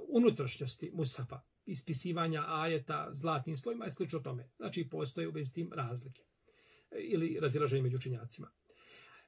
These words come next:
A s druge strane imamo hanbelijske učenjake, rahimehumullahu ta'ala, a, i Ebu Jusufa, a, koji smatraju ovaj čin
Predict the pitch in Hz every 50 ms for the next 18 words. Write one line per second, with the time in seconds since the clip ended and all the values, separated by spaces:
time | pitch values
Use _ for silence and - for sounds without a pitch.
0 | _ _ _ - 135 143 143 - 330 330 339 247 - - 233 247 277 277 254 233
1 | 240 254 254 247 233 214 - - - 165 151 143 143 226 269 311 277 214 156 -
2 | - - 202 170 160 151 131 - - 147 139 135 123 120 123 123 - - 247 -
3 | - _ _ _ _ _ _ _ _ _ _ _ _ _ _ _ - 156 147 139
4 | 156 151 139 131 123 147 139 139 139 139 139 127 123 131 127 135 127 120 123 135
5 | 156 208 240 - - _ - - _ - - - - - _ _ _ - - 147
6 | 147 147 151 - _ _ - 175 170 160 185 - 208 226 220 262 247 269 294 247
7 | - - - - 165 165 - - _ _ _ _ _ _ _ _ _ _ _ _
8 | _ _ _ - - 156 156 156 151 - - _ _ _ _ _ - 175 165 160
9 | 143 - - - - - - - 160 185 220 220 - - 226 208 185 180 170 165
10 | - - 160 147 147 135 131 131 - _ - - 202 202 190 190